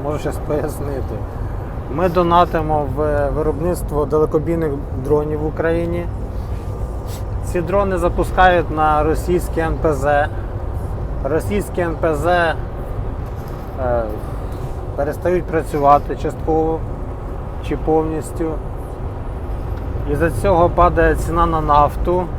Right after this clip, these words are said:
Росія скидує цю нафту кудись там за кордон. Знову падає ціна на нафту. І таким чином падає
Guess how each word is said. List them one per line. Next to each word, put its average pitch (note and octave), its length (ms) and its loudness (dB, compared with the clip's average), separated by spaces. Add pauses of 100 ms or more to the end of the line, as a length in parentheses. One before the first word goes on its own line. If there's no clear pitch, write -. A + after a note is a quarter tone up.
(440)
Росія E3 500 0
скидує D#3 520 0
цю D3 160 -4
нафту D3+ 460 0
кудись C#3+ 240 -2
там C#3+ 180 -4
за C#3 100 -2
кордон. E3 480 0 (640)
Знову D#3 340 2
падає C#3+ 400 4
ціна D3 280 -4
на D#3 80 -4
нафту. G3 600 0 (680)
І D#3+ 380 2 (760)
таким D#3+ 300 2
чином G3+ 440 2
падає E3+ 720 4